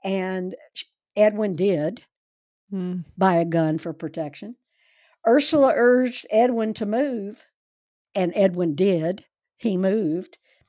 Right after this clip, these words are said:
Speaker 1: She asked him to live with her ailing father at his Andover home, which was in another county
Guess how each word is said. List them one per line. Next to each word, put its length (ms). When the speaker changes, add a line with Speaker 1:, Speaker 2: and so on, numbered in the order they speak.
Speaker 1:
She 320
asked 300
him 140
to 120
live 260
with 140
her 320
ailing 340
father 800
at 180
his 200
Andover 560
home, 480
which 180
was 160
in 140
another 320
county 640